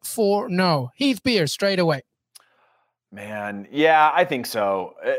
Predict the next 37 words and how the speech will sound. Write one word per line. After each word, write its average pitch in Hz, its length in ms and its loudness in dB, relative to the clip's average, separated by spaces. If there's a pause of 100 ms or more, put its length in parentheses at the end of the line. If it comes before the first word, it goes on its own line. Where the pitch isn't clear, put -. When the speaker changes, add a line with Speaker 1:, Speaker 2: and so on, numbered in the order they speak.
Speaker 2:
there's 175 260 2
just 220 260 0
too 175 140 2
many 165 220 0
teams 139 520 -4
down 131 380 0
there 127 540 2
that 107 480 0
are 110 160 -2
struggling 120 600 -2
right 123 200 2
now. 120 160 2
Obviously, 113 360 0
Newcastle's 110 460 -2
climbed 101 280 -4
out, 107 160 6
but 104 100 0
I 104 40 2
think 104 200 -8
Brentford 104 400 -2
are 101 80 2
in 98 120 -4
poor 101 220 2
form. 101 340 2
I 90 60 -2
think 85 240 -8
Everton 101 400 -4
are 101 300 0
continuing 104 580 -4
to 101 380 -2
struggle, 113 600 -6
finding 196 280 0
their 143 100 -2
feet 135 160 -4
a 131 40 0
little 131 200 0
bit. 143 220 -2